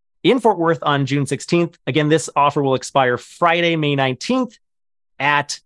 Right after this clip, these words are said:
midnight. And Andy has just posted a link to the special offer page in the chat if you just wanna click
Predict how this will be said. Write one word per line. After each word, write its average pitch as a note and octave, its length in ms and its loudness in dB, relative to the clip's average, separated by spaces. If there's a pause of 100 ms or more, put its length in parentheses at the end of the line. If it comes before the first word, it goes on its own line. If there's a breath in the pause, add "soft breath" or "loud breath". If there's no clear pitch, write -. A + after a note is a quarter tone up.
(260)
midnight. F#3+ 520 0
And B2+ 120 -12 (120)
Andy F#3+ 360 2
has D3 180 0
just C#3 240 -2
posted D3+ 440 0
a B2+ 200 -2
link D#3+ 540 0 (300)
to A3 500 0 (100)
the E3+ 520 0 (320)
special D#3 420 0
offer C#3 280 2
page C#3 480 -2
in G#3+ 140 4
the E3+ 80 4
chat C#3+ 220 0
if B2+ 80 -4
you B2 60 -6
just A#2+ 140 -6
wanna A#2+ 120 -2
click - 340 -4